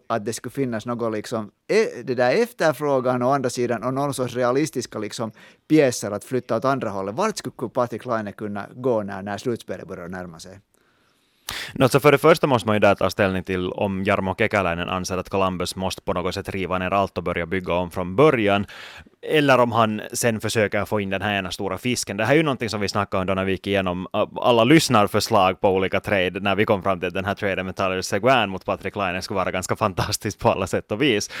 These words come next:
Speaker 2: Och det är kanske lite en sån trade som jag ändå tror att Kekäläinen är ute efter, för jag vet inte om hans chefer, om klubbens ägare går med på att på något sätt bygga om hela truppen på nytt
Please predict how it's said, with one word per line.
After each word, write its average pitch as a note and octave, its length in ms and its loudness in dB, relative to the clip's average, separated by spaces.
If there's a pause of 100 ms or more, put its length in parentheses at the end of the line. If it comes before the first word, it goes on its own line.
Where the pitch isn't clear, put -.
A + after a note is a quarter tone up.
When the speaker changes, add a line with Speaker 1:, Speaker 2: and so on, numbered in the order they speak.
(120)
Speaker 2:
Och B2+ 100 4
det C3 100 8
är B2+ 40 10
kanske D3 280 2
lite C#3 300 2
en C#3 180 2
sån D#3+ 340 2
trade G#2+ 300 2
som A2 180 -2
jag G#2+ 160 0
ändå G#2 200 -2
tror G2 280 -2
att F#2+ 120 -4
Kekäläinen G2 460 0
är A#2+ 240 4
ute G2 180 0
efter, F#2+ 300 0
för A2 200 2 (720)
jag E3 240 6
vet F#3+ 300 6
inte E3+ 260 0
om C3+ 300 4 (160)
hans F3 500 4
chefer, G#2 480 4
om A2+ 100 2
klubbens B2+ 460 2
ägare A2 520 4
går G#2+ 200 6
med A2 440 2
på F#2+ 360 4
att - 340 0 (440)
på C3 100 8
något A2 220 4
sätt G#2 140 -2
bygga A#2 260 2
om A#2+ 320 4
hela G2+ 340 0
truppen G2 480 -4
på A2 120 0
nytt B2+ 260 -2